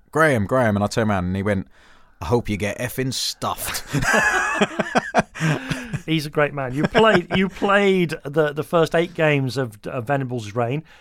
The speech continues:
Speaker 2: keeping one Stuart Pearce out of the England team,
Speaker 1: Mm.
Speaker 2: uh, about more l-, later, I'm sure. And it was during that time,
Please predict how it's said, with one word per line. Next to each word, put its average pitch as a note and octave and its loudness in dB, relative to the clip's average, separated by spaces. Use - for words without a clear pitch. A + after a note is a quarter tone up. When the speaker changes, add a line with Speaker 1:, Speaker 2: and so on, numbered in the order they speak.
Speaker 2:
keeping F3+ 0
one E3+ 4
Stuart - -2
Pearce F3+ 4
out C3+ 4
of B2 -4
the C3 2
England B2 -2
team, A#2 4
Speaker 1:
Mm. F2+ 2
Speaker 2:
uh, D#2 -2
about C3 -2
more D3+ 6
l-, B2+ -8
later, C#3 -2
I'm A#2+ -2
sure. C#3 0
And D3 -4
it - 0
was D#3 -2
during A#3+ 4
that D3+ 2
time, C3+ 0